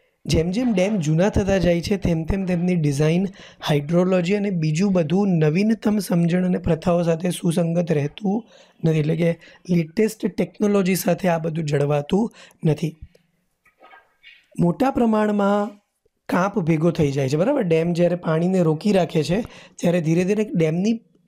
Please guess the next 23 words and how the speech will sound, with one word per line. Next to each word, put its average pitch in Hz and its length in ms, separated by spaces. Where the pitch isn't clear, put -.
બીજી 190 260
સાઈડ 208 300
કાંપ 202 320
ભેગો 185 320
થવાને 175 360
કારણે 170 400
એની 190 140
જે 202 120
સંગ્રહ 190 580
ક્ષમતા 180 520
છે, 185 280
તે 170 140
શું 175 240
થાય 160 200
છે? 196 300
ઘટી 143 360
રહી 143 240
છે. 180 220
ડેમ 170 260
સંચાલકો 196 640
પર 185 180
નિર્ભરતા 175 540
છે, 180 220